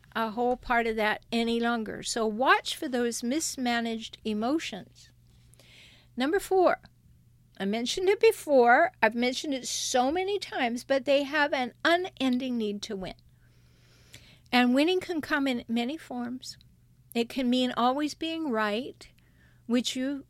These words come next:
if you know a hijackal is an absolute given. He or she is always right and you are always wrong. No matter how tiny the item,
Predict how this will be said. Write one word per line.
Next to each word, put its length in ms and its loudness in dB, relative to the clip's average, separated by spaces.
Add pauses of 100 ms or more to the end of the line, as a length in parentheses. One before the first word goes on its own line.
(120)
if 160 -6
you 160 -2
know 240 0
a 60 -2
hijackal 680 -4
is 160 -6
an 120 -8
absolute 580 -6
given. 460 -6 (160)
He 200 -4
or 80 -2
she 220 -4
is 220 -2
always 500 6
right 320 -2
and 160 -2
you 340 0
are 220 0
always 540 -4
wrong. 400 -10 (800)
No 120 2
matter 320 2
how 240 2
tiny 440 -2
the 160 -6
item, 480 -2